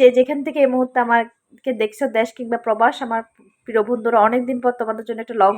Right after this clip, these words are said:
ভিডিও নিয়ে আসলাম। Just একটা লাইক করে দিয়ে ভিডিওটা দেখবে, লাইক করতে ভুলে গেলে অবশ্যই লাইক করবে, এবং যারা নতুন আছে অবশ্যই সাবস্ক্রাইব করে দিবে। তোমরা দেখতেছো আমি এখানে পরিমাণ মতো একটু, আহ, পানি দিয়ে দিলাম। এরপর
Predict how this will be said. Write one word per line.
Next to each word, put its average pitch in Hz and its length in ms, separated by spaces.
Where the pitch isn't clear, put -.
ভিডিও 226 180
নিয়ে 226 200
আসলাম। 247 320
Just 240 240
একটা 240 120
লাইক 208 260
করে 214 200
দিয়ে 220 160
ভিডিওটা 202 340
দেখবে, 190 240
লাইক 202 220
করতে 208 180
ভুলে 214 200
গেলে 202 180
অবশ্যই 196 260
লাইক 185 180
করবে, 208 180
এবং 208 120
যারা 202 140
নতুন 233 240
আছে 247 180
অবশ্যই 240 280
সাবস্ক্রাইব 196 360
করে 190 160
দিবে। 180 160
তোমরা 254 260
দেখতেছো 285 320
আমি 240 140
এখানে 247 180
পরিমাণ 277 300
মতো 247 220
একটু, 254 160
আহ, 208 240
পানি 220 200
দিয়ে 240 180
দিলাম। 240 220
এরপর 240 240